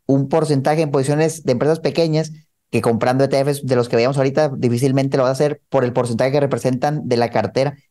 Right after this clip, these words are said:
Pero aquí está enfocado nada más en eso. Entonces ahorita vamos a ver qué es lo que tiene.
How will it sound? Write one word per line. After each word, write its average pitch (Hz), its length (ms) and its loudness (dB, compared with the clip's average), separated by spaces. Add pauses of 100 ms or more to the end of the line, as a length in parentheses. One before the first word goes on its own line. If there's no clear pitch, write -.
(140)
Pero 107 120 0
aquí 107 120 -2
está 113 140 -2
enfocado 135 300 0
nada 139 240 0
más 156 220 -2
en 151 140 0
eso. 135 200 -2
Entonces - 460 -8
ahorita 123 160 0
vamos 139 140 -2
a 127 80 2
ver 127 80 -4
qué 143 80 -2
es 135 40 0
lo 147 120 0
que 165 100 -2
tiene. 120 400 0